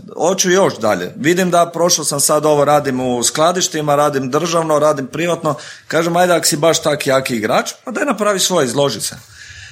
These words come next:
I treba mi, ja sam gledao, ne znam, hostele, ja sam cijeli život putovao, znači po hostelima ja sam uvijek imao ruksak na leđima, hosteli.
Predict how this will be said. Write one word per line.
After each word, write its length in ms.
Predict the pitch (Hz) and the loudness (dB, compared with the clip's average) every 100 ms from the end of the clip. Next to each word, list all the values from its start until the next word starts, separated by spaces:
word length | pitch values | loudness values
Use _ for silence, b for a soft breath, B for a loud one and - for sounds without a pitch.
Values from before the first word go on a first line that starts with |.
| B B B B - | B B B B -6
I 160 | 123 | -4
treba 220 | 170 180 | 0 0
mi, 120 | 190 185 | 2 2
ja 120 | 180 | 0
sam 160 | 180 | 0
gledao, 260 | 170 185 170 | 0 0 0
ne 140 | 175 | 0
znam, 120 | 165 156 | -2 0
hostele, 500 | 156 - 160 131 110 | -2 0 0 2 0
ja 80 | |
sam 140 | 117 127 | -2 -2
cijeli 240 | 156 143 | 0 2
život 240 | 143 135 120 | 2 2 0
putovao, 520 | 120 117 123 170 208 | -6 0 2 2 0
znači 320 | 156 156 156 | 0 -2 -2
po 140 | 135 139 | -2 -2
hostelima 500 | 135 - 151 143 135 | -2 0 0 2 2
ja 80 | |
sam 160 | 135 139 | 0 0
uvijek 200 | 135 131 | -4 -2
imao 240 | 143 127 | -2 0
ruksak 360 | 123 139 - 110 | 0 0 -2 -2
na 100 | 113 | -2
leđima, 400 | 104 156 202 190 | 0 0 0 -2
hosteli. 540 | 185 170 - 147 95 | -2 -4 0 -2 -2